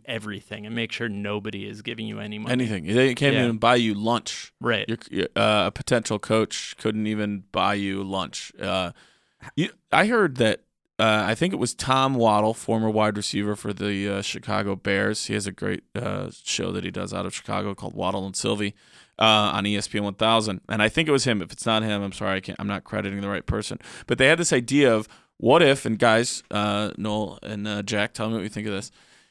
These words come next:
Speaker 2: They had this idea that you t-, you have a revenue share for N C double A athletes that pulls in everything. Obviously, your, your top tier sports are gonna end up contributing the most to that. And that goes into a fund for all N C double A athletes. And when you graduate,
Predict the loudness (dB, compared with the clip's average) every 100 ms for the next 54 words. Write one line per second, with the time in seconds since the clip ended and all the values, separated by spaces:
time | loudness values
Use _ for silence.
0 | _ _ _ 0 6 6 4 2 2 4
1 | 4 6 4 2 0 0 -4 0 0 2
2 | 4 6 6 6 6 6 4 2 0 0
3 | 2 2 0 0 0 0 -2 0 0 0
4 | 2 2 0 -2 -6 -6 -6 -8 -4 2
5 | 2 4 0 0 -4 -6 -4 0 2 2
6 | -2 -2 -2 0 -4 -4 -6 -4 -2 -2
7 | -4 -6 -6 -6 -8 -8 -6 -6 -4 -6
8 | -8 _ _ _ _ _ -10 -6 -4 -2
9 | -2 -2 -2 -2 -4 -6 -10 -10 -12 -14
10 | -20 -8 0 2 2 4 6 6 2 4
11 | 2 4 2 2 0 2 4 4 2 -2
12 | -2 -2 -2 0 0 2 0 -4 -4 -4
13 | -4 -2 0 0 -2 2 4 6 4 2
14 | 0 0